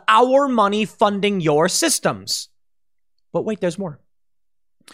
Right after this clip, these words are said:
Prohibits school district personnel from discouraging or prohibiting parental notification and involvement in critical decisions affecting students' mental, emotional, or physical well-being. That is fantastic.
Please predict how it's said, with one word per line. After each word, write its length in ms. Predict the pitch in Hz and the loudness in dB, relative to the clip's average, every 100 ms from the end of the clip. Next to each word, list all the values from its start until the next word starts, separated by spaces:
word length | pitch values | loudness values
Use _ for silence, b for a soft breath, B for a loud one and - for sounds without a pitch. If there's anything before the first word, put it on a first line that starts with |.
| B B B B B | B B B B B
Prohibits 380 | 180 196 311 - | 0 2 2 -2
school 320 | - 254 254 | -2 0 2
district 280 | 220 214 - | 0 -4 -2
personnel 380 | 196 196 170 165 | -2 0 2 2
from 200 | 180 151 | 0 -2
discouraging 640 | 147 - - 247 180 185 | -4 -2 2 2 2 -2
or 140 | 165 165 | 0 0
prohibiting 540 | 180 151 262 196 143 | 0 0 2 2 -2
parental 320 | - 156 147 | -2 -2 0
notification 560 | 143 135 143 185 190 156 | -2 -2 0 0 0 -2
and 140 | 143 | -4
involvement 440 | 143 120 208 165 147 | -4 2 2 2 -4
in 120 | 147 | -6
critical 320 | - 147 135 | -4 -4 -4
decisions 520 | 147 233 175 165 175 - b b | -4 -4 -4 -6 -8 -16 b b
affecting 480 | 151 - 185 220 214 | -4 0 0 0 -4
students' 320 | - 190 190 | -2 -2 -2
mental, 320 | 147 147 175 | -4 -2 -4
emotional, 480 | 170 151 135 135 151 | -2 -2 -2 -2 -2
or 80 | 147 | -2
physical 340 | 139 - 151 | -6 -4 -4
well-being. 420 | 120 131 277 - 113 B B - | -2 -2 -2 -4 -8 B B -20
That 360 | 123 185 277 | -4 0 0
is 200 | 208 175 | -2 -6
fantastic. 1300 | - 170 156 131 - - - 247 262 - 190 - - | -6 -4 -4 -6 -12 -16 -6 -2 -2 -2 -6 -6 -16